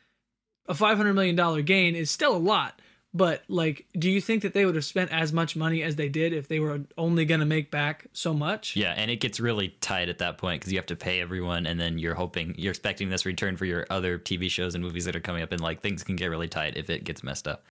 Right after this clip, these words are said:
Speaker 1: I would be kind of scared to see, like, if movies think that they're only gonna make a certain amount, they'd only give a budget of so much to a certain project, which would yield a less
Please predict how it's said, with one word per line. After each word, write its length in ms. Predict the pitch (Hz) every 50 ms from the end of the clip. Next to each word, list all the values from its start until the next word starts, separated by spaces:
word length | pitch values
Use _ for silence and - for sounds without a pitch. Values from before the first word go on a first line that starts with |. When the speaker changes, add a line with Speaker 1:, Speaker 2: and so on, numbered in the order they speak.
| _ -
Speaker 1:
I 160 | 175 208 233
would 100 | 233 185
be 140 | 170 180 151
kind 260 | - - 185 180 170
of 80 | 151 139
scared 560 | - - - - 170 165 170 170 165 151 -
to 140 | - 156 143
see, 640 | - - - 170 165 160 160 151 151 147 143 139 - _ _ _ _ _ _ _ -
like, 360 | 170 156 147 139 - - - _ _ _ _ _ _ _ -
if 280 | - 202 170 156 185
movies 420 | 214 185 185 175 160 175 165 143 -
think 280 | - 185 175 160 -
that 100 | 160 143
they're 180 | - 165 - -
only 240 | 170 170 170 165 151
gonna 220 | 165 160 156 147
make 180 | 156 156 147 -
a 60 | 143
certain 300 | - - 170 - - 151
amount, 380 | 147 151 160 156 151 151 - - _ _ _ _ _
they'd 140 | - 165 156
only 240 | 160 165 165 165 151
give 180 | 147 160 156 147
a 60 | 135
budget 360 | 131 143 160 160 147 151 147
of 80 | 143 135
so 280 | - - 170 151 151
much 440 | 151 196 208 190 170 - - - -
to 280 | - - 170 156 151 - - _ _ -
a 100 | - 156
certain 360 | 143 - 180 170 151 151 143 139
project, 720 | - - 196 196 190 170 147 156 156 147 143 - - - _ - - _ _ -
which 240 | - 165 147 -
would 220 | 156 147 135 151 - -
yield 520 | 165 156 175 180 180 170 160 156 147 156
a 100 | - 156
less 460 | 143 139 143 156 151 139 - - -